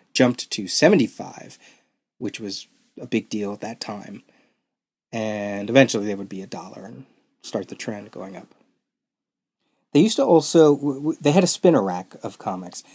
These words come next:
but the annuals and specials at the time, anything that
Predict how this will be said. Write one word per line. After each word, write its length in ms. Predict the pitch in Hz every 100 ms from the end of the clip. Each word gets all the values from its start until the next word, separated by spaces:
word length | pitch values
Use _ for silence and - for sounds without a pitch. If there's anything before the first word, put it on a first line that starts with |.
| - _ _ _ -
but 280 | 120 -
the 180 | 120 127
annuals 600 | 123 123 160 208 226 214
and 240 | - 113 107
specials 560 | - 120 135 190 185
at 180 | - 160
the 60 | 165
time, 440 | - 170 175 175 226
anything 400 | 214 262 175 139
that 220 | 120